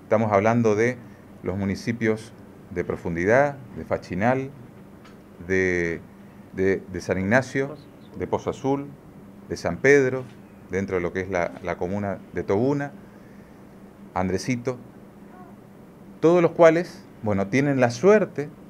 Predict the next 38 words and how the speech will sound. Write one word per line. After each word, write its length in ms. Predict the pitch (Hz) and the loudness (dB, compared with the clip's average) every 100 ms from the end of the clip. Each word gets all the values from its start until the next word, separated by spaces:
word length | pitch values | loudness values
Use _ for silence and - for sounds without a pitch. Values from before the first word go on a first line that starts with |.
| - - - - - - - - - - | -20 -20 -20 -20 -20 -20 -20 -20 -20 -8
en 140 | 95 | -4
este, 440 | 104 104 110 - - | -4 0 -2 -2 -4
en 100 | 101 | -2
este, 500 | 117 117 98 92 90 - | -2 0 0 -2 -6 -10
en 80 | 98 | -4
este 180 | 110 117 | -4 -2
trabajo 520 | 98 98 117 117 110 - - - - - - | 2 6 6 4 -6 -8 -20 -20 -20 -20 -12
que, 460 | - 95 92 90 87 | -2 0 2 0 -2
que 120 | - | 2
realiza 400 | 95 92 120 120 | 2 4 2 2
el 100 | 107 | 4
gobierno 440 | 95 92 113 117 110 - - | 4 4 4 2 0 -4 -12
de 80 | 95 | -2
la 120 | 98 | 0
provincia 360 | 98 101 120 120 | 4 4 4 2
de 60 | 107 | 0
Misiones 340 | 98 120 117 | 0 0 2
como 180 | 117 98 | 2 0
política 380 | 104 113 120 127 | 0 -2 0 2
de 80 | |
Estado, 320 | 120 127 135 151 | 2 2 2 2
de 180 | 113 | 0
contar 400 | 117 110 131 156 - - | 2 2 2 0 -2 -2
con 200 | 143 123 | 4 6
áreas 200 | 170 160 | 6 4
naturales 340 | 131 131 139 | 0 -2 -2
protegidas. 460 | 117 120 117 101 71 - - - - - - - - - - - - - - | -2 -4 -4 -6 -8 -10 -20 -20 -20 -20 -20 -20 -20 -20 -20 -20 -20 -16 -6
Entonces, 560 | 98 120 113 113 - - | 0 2 2 0 -6 -2
esa 240 | 139 160 | 0 2
vinculación 580 | 143 139 143 135 120 151 | 2 2 2 2 4 0
nos 140 | 151 | 0
permite 400 | - 127 143 151 | 0 0 0 0
a 40 | 147 | 0
nosotros, 520 | 143 151 143 - 147 - - - - - | 0 0 -2 -2 -8 -10 -20 -20 -14 -6
a 100 | 92 | 0
partir 340 | 95 101 117 | 0 2 2
del 140 | 120 117 | 2 4
trabajo 480 | 107 127 120 80 | 4 4 2 -6